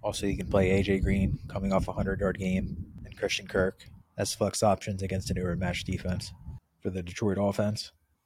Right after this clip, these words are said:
Jamal Williams will be a top thirty play if he's back from the covid nineteen list. But if not, Craig Reynolds looks like the guy,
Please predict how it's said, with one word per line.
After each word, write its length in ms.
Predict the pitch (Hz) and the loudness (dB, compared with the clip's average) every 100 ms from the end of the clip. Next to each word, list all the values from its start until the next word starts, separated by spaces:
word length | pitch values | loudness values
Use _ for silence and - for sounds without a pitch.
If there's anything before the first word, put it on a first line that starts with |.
| _ - | _ -8
Jamal 320 | 107 98 95 | -4 -2 -2
Williams 420 | 101 101 101 101 107 | -2 0 0 -2 -4
will 80 | |
be 140 | 98 98 | -2 0
a 40 | |
top 240 | 104 92 - | 2 2 2
thirty 200 | 95 98 | -2 -2
play 380 | 110 101 101 - _ _ - | -2 0 0 -4 _ _ -12
if 80 | 95 | -6
he's 120 | 92 | -4
back 220 | - 95 | 0 0
from 140 | - 85 | 0 -4
the 60 | |
covid 240 | - 98 95 | -2 -2 2
nineteen 360 | 95 - 101 | 0 0 -4
list. 360 | 98 98 - - _ _ _ _ - | -2 -4 -4 -10 _ _ _ _ -4
But 100 | 98 | -4
if 120 | - | 0
not, 200 | 101 95 | 0 2
Craig 220 | 107 98 | 0 2
Reynolds 480 | 98 98 104 107 - | 2 2 -2 -4 -6
looks 160 | 101 | -2
like 180 | 98 98 | -2 -2
the 80 | - | -2
guy, 320 | 101 104 101 | 0 0 -2